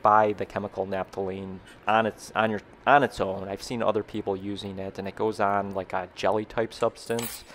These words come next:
Um, I'm not sure exactly where they've gotten that from, but this is, you can go to Walmart, uh, um, a lot of places carry lighter fluid. It's cheap,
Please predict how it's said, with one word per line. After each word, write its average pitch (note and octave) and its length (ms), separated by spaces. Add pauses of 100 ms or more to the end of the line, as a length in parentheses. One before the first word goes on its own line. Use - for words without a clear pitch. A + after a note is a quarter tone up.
(380)
Um, F#2 360 (120)
I'm G#2 80
not A2 120
sure A2 240
exactly G2+ 520 (200)
where C3+ 200
they've G2+ 240
gotten G2+ 360
that F2+ 180
from, F2+ 440
but G2 200 (120)
this B2 240
is, B2 400 (320)
you F#2+ 120
can G2 80
go G2 120
to G2 60
Walmart, G2+ 600 (280)
uh, - 140
um, F2+ 180 (160)
a F#2+ 40
lot G#2 180
of G2+ 60
places F#2 300
carry F#2+ 220
lighter F#2 280
fluid. F#2 260
It's - 180
cheap, G#2+ 320